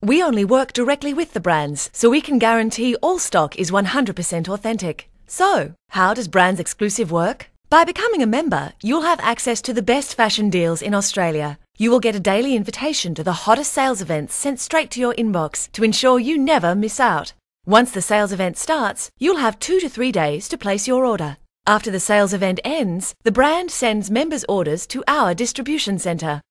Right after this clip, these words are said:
Your order is picked and packed at the distribution centre by Brands Exclusive staff. It is then dispatched to the postal service for delivery. Shortly after, you will receive your Brands Exclusive order. Between order and delivery, the process usually takes three to four weeks.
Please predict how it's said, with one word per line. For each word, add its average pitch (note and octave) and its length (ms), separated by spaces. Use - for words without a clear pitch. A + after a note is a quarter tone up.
Your G3 260
order A3 440
is G3 160
picked - 420
and D4+ 200
packed - 460
at - 160
the A#3 80
distribution F3 580
centre F#3 360
by G3 200
Brands A#3 360
Exclusive A#3 520
staff. F3 520
It G3+ 100
is F3 140
then A3 180
dispatched C4 540
to G#3+ 80
the F3+ 80
postal D4+ 340
service F#3+ 460
for F#3+ 260
delivery. D#3+ 580
Shortly E3 360
after, F#3 560
you F4+ 220
will E4 100
receive G#3 420
your F3+ 200
Brands G#3+ 400
Exclusive F#3+ 600
order. E3+ 380
Between G3+ 380
order F#3+ 280
and F3+ 140
delivery, F3+ 460
the G3+ 100
process C4 480
usually G#3+ 440
takes F3+ 400
three F#3 240
to D4+ 100
four G3 240
weeks. - 480